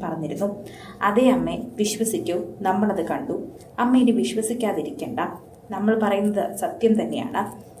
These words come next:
നമ്മൾ അവസാനം അത് കണ്ടു. ഒരിക്കലും അത് കാണുമെന്ന് നമ്മൾ കരുതിയിരുന്നില്ല. അങ്ങനെ നമ്മുടെ ആഗ്രഹം നമ്മൾ സാധിച്ചെടുത്തമ്മേ" എന്ന് പറഞ്ഞുകൊണ്ടാണ് കാളിദാസ് എത്തുന്നത്. പാർവതിക്കായിരുന്നു ആ ലൈറ്റ് കാണണമെന്ന് ഏറ്റവും അധികം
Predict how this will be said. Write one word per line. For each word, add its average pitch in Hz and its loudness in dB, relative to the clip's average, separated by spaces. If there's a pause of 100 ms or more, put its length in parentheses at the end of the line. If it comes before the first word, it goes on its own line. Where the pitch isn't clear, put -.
(140)
നമ്മൾ 233 6
അവസാനം 226 4
അത് - -4
കണ്ടു. 151 -4 (320)
ഒരിക്കലും 240 2
അത് 240 4
കാണുമെന്ന് 214 4
നമ്മൾ 185 -2
കരുതിയിരുന്നില്ല. 165 -2 (300)
അങ്ങനെ 202 0 (120)
നമ്മുടെ 208 2
ആഗ്രഹം 196 4
നമ്മൾ 202 2
സാധിച്ചെടുത്തമ്മേ" 175 -4 (420)
എന്ന് 262 6
പറഞ്ഞുകൊണ്ടാണ് 226 6
കാളിദാസ് 180 -2
എത്തുന്നത്. 170 -6 (500)
പാർവതിക്കായിരുന്നു 247 2 (120)
ആ 180 -6
ലൈറ്റ് 185 -2
കാണണമെന്ന് 190 -4
ഏറ്റവും 202 0
അധികം - -2